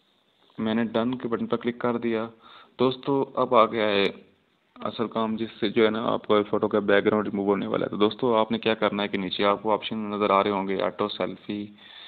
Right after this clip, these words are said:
auto color, magic, मैनुअल और रिपेयर, zoom।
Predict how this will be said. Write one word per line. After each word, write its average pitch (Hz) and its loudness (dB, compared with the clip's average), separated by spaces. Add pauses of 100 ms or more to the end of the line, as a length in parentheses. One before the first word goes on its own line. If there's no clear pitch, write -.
(380)
auto 110 2
color, 107 0 (540)
magic, 101 -4
मैनुअल 101 -2
और 101 0
रिपेयर, 107 -2
zoom। 95 -4